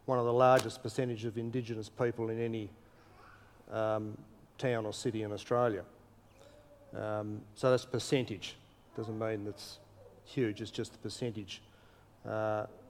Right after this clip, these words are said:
in, in, in the town. But we met a lot of Christians who are working, uh, with them, a lot of, um,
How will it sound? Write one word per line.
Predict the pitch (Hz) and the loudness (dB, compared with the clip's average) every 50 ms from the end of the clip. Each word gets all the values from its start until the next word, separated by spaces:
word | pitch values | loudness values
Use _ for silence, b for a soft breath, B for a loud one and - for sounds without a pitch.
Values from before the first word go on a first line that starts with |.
| - - 135 | -18 -12 -8
in, | 123 113 107 | -8 -8 -6
in, | - 117 113 107 107 107 - | -6 -6 -6 -6 -6 -8 -8
in | 117 113 107 | -8 -6 -6
the | 107 104 | -6 -6
town. | - - 123 120 110 98 95 - - - b b b b b b b b b b b b - - | -4 -4 -2 -2 -2 -2 -6 -10 -18 -20 b b b b b b b b b b b b 6 6
But | 156 151 165 | 6 8 8
we | 165 170 165 | 8 8 8
met | 160 156 151 | 10 10 10
a | 147 143 | 10 12
lot | 147 151 147 | 12 12 12
of | 143 139 131 - - - - - - - | 12 10 6 2 -4 -14 -16 -18 -18 -4
Christians | - - 175 170 - - - 180 170 170 160 - - | 2 6 6 6 6 6 4 4 4 4 2 2 4
who | 151 139 131 | 6 8 8
are | 127 127 127 | 8 8 8
working, | 139 147 151 151 151 156 151 143 139 139 127 - - - - - - - - - - - - - - | 10 10 10 10 8 6 2 2 2 0 -2 -6 -12 -18 -20 -20 -20 -20 -20 -20 -20 -20 -20 -10 -4
uh, | 113 123 123 120 120 | 0 2 4 4 4
with | 127 143 151 156 147 | 4 4 4 4 4
them, | 165 165 156 139 | 4 4 4 6
a | 123 | 6
lot | 127 131 131 131 | 8 8 8 8
of, | 123 117 - - | 6 2 0 2
um, | 131 123 120 113 113 113 | 2 2 4 2 0 -4